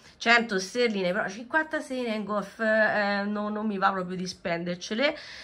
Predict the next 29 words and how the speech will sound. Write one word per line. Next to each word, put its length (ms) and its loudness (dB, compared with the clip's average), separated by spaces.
cioè, 280 2
per 100 4
spendercele 680 4
lo 100 4
devo 320 4
proprio 280 2
amare 280 4
in 80 2
maniera 340 2
incondizionata, 880 0
ne 140 -2
proprio 400 -4
non 300 6
posso 340 4
vivere 280 2
senza 340 0
questo 360 -6
golf, 340 -2
e 100 0
non 260 2
è 260 0
il 220 -4
ca-, 260 4
e 100 0
non 220 -2
è 80 0
questo 260 -4
caso 300 -2
qua. 200 -4